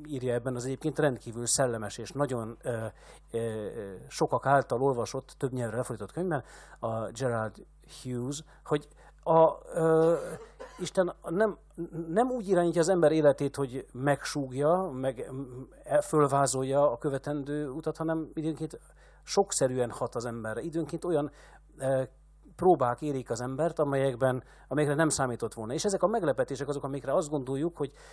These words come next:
nekünk ez nem lesz jó, nekünk ez borzasztó rossz lesz, és kiderül, hogy mégis jó.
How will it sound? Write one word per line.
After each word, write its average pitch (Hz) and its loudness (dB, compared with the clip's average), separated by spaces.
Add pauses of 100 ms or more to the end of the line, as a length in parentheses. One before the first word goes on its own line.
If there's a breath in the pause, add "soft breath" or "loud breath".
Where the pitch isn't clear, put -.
(300 loud breath)
nekünk 151 0
ez 147 2
nem 156 4
lesz 123 -2
jó, 123 -6
nekünk 131 -6
ez 123 -2
borzasztó 123 -2
rossz 147 0
lesz, 151 -4
és 135 -8
kiderül, 120 -10
hogy 123 -4
mégis 104 -10
jó. 95 -8